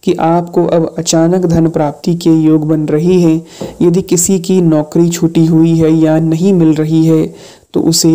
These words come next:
इस दौरान नौकरी भी आसानी से मिल सकती है। बता दें कि ग्रहों के शुभ प्रभाव से आपको तरक्की मिलेगी, मानसिक तनाव आपका दूर होगा, आय बढ़ने के योग बन रहे हैं।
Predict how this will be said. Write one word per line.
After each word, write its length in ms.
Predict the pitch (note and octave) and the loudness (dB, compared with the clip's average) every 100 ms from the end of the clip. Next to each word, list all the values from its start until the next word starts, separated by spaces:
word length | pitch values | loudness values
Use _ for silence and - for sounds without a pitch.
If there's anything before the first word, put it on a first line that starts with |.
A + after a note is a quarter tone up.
| E3 | 2
इस 80 | D#3+ | 0
दौरान 380 | D#3+ D#3 D3+ D#3 | -4 -2 -2 0
नौकरी 440 | D3+ D3+ - E3+ | -2 -2 0 0
भी 260 | E3 E3 D#3+ | 2 0 0
आसानी 520 | D#3 D3+ D#3+ C#3+ D#3 D#3+ | -4 -4 -2 0 0 0
से 200 | - D#3 | 0 0
मिल 240 | D#3 D#3+ | 2 0
सकती 420 | E3+ E3+ E3+ F#3 | 0 -6 -4 -2
है। 200 | E3+ D#3+ D#3+ - - - - - - | 0 0 -2 -8 -20 -20 -20 -20 -8
बता 240 | E3 E3 E3 | -6 -2 -2
दें 140 | F3 | 0
कि 100 | G3+ | -2
ग्रहों 360 | E3+ F3 F3 F3+ | 0 0 2 0
के 220 | F3 F3 F3 | 0 0 0
शुभ 260 | - E3+ | -2 -4
प्रभाव 420 | E3+ D#3 D3+ D3+ D#3 | -2 -4 -2 -2 -4
से 240 | - D#3+ | -2 0
आपको 460 | D3+ D#3 - D#3 D#3 D#3+ - - | 0 -2 -2 0 0 -4 -18 -6
तरक्की 380 | D#3+ D#3+ - F#3 | -4 -4 -2 0
मिलेगी, 500 | F3 E3+ E3+ E3 D#3+ E3 - - - - | 2 2 2 2 -2 -2 -18 -20 -14 -4
मानसिक 580 | D#3+ D#3+ E3 - E3 E3 - - | -2 0 -2 -2 -6 -6 -18 -8
तनाव 380 | E3+ D#3 D#3+ F3 | -2 0 0 0
आपका 340 | E3 E3 E3 D#3 | -2 -2 -4 -2
दूर 260 | D#3 D#3 E3+ | 0 2 2
होगा, 440 | F3 E3+ D#3+ D3+ D#3+ - - - - | 2 2 2 -2 -6 -18 -20 -20 -10
आय 220 | D#3 D#3+ F#3+ | -6 -2 -2
बढ़ने 380 | F3+ E3+ E3+ F3 | 0 0 0 -2
के 160 | F3 | 2
योग 460 | E3+ D#3+ D#3 D#3 D#3 - _ - | 2 4 2 2 -2 -18 _ -6
बन 180 | D3+ | -4
रहे 320 | D3+ D3+ E3+ F3+ | -2 -2 0 2
हैं। 220 | E3 | 2